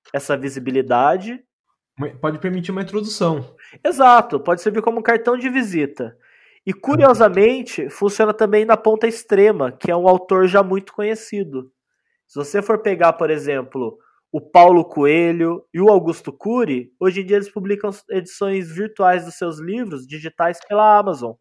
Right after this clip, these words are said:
Speaker 1: diretamente pela, pela K D P, que é a plataforma da Amazon. Por quê? Porque aí eles têm uma remuneração maior do que se eles publicarem pe-,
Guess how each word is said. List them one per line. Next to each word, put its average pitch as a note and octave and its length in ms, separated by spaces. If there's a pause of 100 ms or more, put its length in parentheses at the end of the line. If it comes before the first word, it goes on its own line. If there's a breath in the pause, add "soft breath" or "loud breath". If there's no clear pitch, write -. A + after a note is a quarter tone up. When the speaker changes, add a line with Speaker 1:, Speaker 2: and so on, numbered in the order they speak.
(480)
Speaker 1:
diretamente F#3 680
pela, F#3 880
pela F3 160
K F3 120
D F#3+ 140
P, F3 260
que E3 100
é - 20
a C#3 40
plataforma D3+ 480
da E3+ 260
Amazon. C3+ 340 (560)
Por G#3+ 180
quê? D#3+ 260
Porque E3+ 540
aí F#3 320
eles G3 240
têm G3+ 400 (100)
uma F#3+ 200
remuneração F#3+ 600
maior G3 380
do G3 60
que G3+ 160
se G3+ 100
eles G3+ 120
publicarem G3 500
pe-, G3+ 320